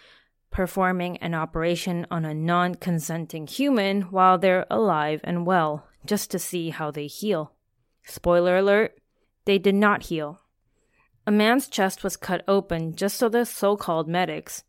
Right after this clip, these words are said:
could watch and observe a beating human heart, except the man died immediately after his chest was opened. They would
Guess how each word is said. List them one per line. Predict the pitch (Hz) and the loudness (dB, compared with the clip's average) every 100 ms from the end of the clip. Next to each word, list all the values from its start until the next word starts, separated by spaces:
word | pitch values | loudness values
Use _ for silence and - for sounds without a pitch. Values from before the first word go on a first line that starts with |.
| _ | _
could | - 160 | -6 -4
watch | 156 170 180 226 - - | 0 2 2 -2 -14 -6
and | 220 | 0
observe | 214 170 180 170 156 - | 0 0 0 2 -2 -6
a | 170 | -8
beating | 160 185 185 185 | -6 -4 -2 -2
human | 190 165 156 160 | -4 -6 -6 -8
heart, | - 175 156 _ _ _ - _ | -6 -8 -8 _ _ _ -20 _
except | - 196 220 208 208 - - _ _ _ _ - | -8 -2 2 2 0 -14 -20 _ _ _ _ -6
the | |
man | 190 196 220 | -2 2 2
died | 185 170 170 | 4 4 4
immediately | 156 156 196 190 165 151 151 - | 0 0 0 2 -2 -6 -12 -4
after | 185 190 - 214 | -2 -2 -2 -4
his | 220 214 | -4 -6
chest | - 160 151 - - _ | -8 -8 -8 -10 -20 _
was | 175 165 | -2 2
opened. | 175 170 156 151 - _ _ _ _ _ _ _ _ _ | 2 2 -4 -10 -16 _ _ _ _ _ _ _ _ _
They | 196 196 | 0 2
would | 202 190 | 2 0